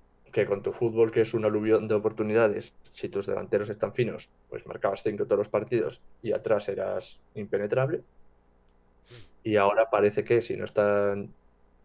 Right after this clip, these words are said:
Van Dijk, la defensa hace aguas y el portero, mm, lleva va-, varios partidos que no está ubicado. No sé si porque tiene miedo de esa de,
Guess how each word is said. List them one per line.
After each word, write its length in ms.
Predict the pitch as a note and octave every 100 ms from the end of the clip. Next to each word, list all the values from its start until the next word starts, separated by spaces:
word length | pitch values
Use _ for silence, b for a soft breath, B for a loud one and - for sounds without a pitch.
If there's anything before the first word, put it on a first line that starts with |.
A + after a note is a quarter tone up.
| -
Van 200 | G#2 G2+
Dijk, 380 | A2 G2+ - - _ _ _ _ _ _ _ _
la 140 | G#2+
defensa 380 | G2 - G#2 -
hace 160 | G2+ G#2+
aguas 320 | B2+ D#3+ F3
y 80 | -
el 120 | -
portero, 680 | - F#2+ - G2+ G2+ G#2 G#2 _ _ - - _ _ _ _
mm, 240 | A#2+ G#2+ G#2
lleva 300 | G#2 G2+ G2+
va-, 200 | G2+ -
varios 380 | G2+ G2+ G2+ G2+
partidos 480 | G2+ G2+ G#2+ B2
que 140 | C3 G2+
no 100 | G2
está 160 | -
ubicado. 480 | - F#2 - - C3 - -
No 120 | A2+
sé 140 | G#2+ G#2
si 160 | A#2+
porque 320 | A2 G#2 - F#2+
tiene 260 | G#2 G2
miedo 400 | G2+ G#2+ G#2 - - _ _ _ -
de 160 | -
esa 180 | - G2
de, 160 | G2